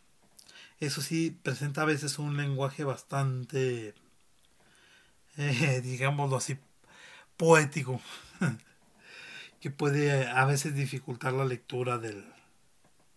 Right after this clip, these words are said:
de las personas. Pero es muy, muy recomendable, muy, la verdad, muy bueno.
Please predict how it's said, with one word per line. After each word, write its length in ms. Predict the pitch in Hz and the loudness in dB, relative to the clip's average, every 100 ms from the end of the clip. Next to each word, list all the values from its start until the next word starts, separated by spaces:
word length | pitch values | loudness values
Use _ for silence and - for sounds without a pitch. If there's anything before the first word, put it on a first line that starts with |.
| _ - - - - - _ _ _ - | _ -20 -20 -20 -20 -20 _ _ _ -16
de 260 | 139 135 123 | -4 -2 -2
las 220 | 117 - | -4 -6
personas. 580 | 131 117 120 104 - - _ - - - | -6 -4 -6 -8 -12 -18 _ -20 -18 0
Pero 440 | 143 139 135 135 | 4 6 4 2
es 140 | 147 143 | 0 0
muy, 220 | 160 160 | 0 0
muy 200 | 147 143 | 0 0
recomendable, 640 | 135 139 139 143 170 165 | -2 0 0 4 4 4
muy, 380 | 143 139 143 110 - _ _ - - - - - | 2 0 0 -4 -10 _ _ -20 -20 -20 -20 -2
la 100 | 139 | 2
verdad, 320 | 139 135 156 | 4 2 0
muy 220 | 160 156 | 0 -2
bueno. 440 | 135 131 175 262 | 0 0 0 -2